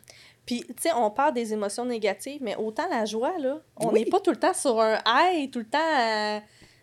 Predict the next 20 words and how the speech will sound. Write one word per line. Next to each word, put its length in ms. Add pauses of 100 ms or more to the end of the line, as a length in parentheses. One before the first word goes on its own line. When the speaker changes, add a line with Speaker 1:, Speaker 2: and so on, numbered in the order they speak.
Speaker 1:
non, 200 (120)
ça, 220 (120)
ça 180
aussi, 260
c'est 220
une 100
vague. 460 (100)
Speaker 2:
Tellement. 560
Speaker 1:
C'est 240 (140)
Speaker 2:
Mon 180
père 220
avait 280
la, 220
la, 160
la 160
riff 340
facile 380
de 100
me 120
dire, « 180